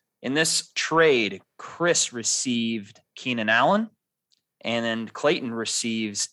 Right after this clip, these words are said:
Elijah Moore and a twenty twenty-two third round pick.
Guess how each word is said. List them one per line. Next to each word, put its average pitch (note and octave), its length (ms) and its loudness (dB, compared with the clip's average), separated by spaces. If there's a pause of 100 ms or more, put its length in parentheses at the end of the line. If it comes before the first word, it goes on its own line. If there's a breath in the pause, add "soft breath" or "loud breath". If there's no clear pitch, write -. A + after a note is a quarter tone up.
Elijah G#2 500 0
Moore D3+ 500 2 (380)
and G2 100 -10
a F#2 100 -10
twenty B2+ 360 -4
twenty-two A#2 800 -6 (340)
third G#2+ 380 0
round F#2+ 400 -4
pick. - 400 -20